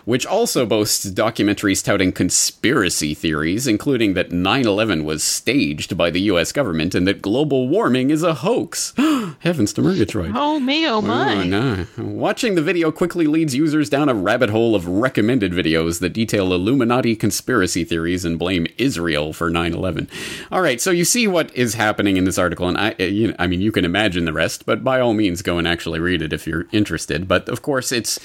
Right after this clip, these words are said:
Speaker 1: tying and lumping absolutely everyone who says anything on YouTube together into this big cauldron of, "Oh my God, can you believe this stuff is on YouTube?" And it's all white supremacy and anti-Semitism and what have you. Although, of course,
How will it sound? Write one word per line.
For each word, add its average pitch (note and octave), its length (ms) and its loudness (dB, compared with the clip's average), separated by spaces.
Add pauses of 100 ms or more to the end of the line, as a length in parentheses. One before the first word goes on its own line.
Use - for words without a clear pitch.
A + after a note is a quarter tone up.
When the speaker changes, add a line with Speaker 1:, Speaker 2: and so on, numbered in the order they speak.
(360)
Speaker 1:
tying D#3 460 0
and C#3+ 120 2
lumping C3 420 2
absolutely C3+ 720 -2
everyone C3 500 2
who A2+ 220 0
says A2+ 280 0
anything A2+ 360 2
on G#2 120 2
YouTube F#2 420 0
together F2 400 0
into F2 340 0
this E2+ 240 0
big F#2+ 320 0 (120)
cauldron F#2 500 2
of, E2+ 220 0
"Oh C3+ 160 2
my A2+ 160 4
God, G2+ 320 2
can G#2+ 200 0
you A#2 100 4
believe A2 340 2
this G#2+ 160 0
stuff A2 260 -2
is G2+ 140 0
on G2+ 160 2
YouTube?" F#2+ 520 0 (460)
And F2+ 360 2
it's F2 140 0
all A2+ 280 4
white A2+ 240 0
supremacy G2 720 2
and D#2+ 280 -2 (140)
anti-Semitism F2 800 0
and D#2+ 120 -2
what F2 140 0
have F2 200 0
you. D#2 160 -2 (240)
Although, F#3 240 2
of D3+ 160 0
course, C3 380 0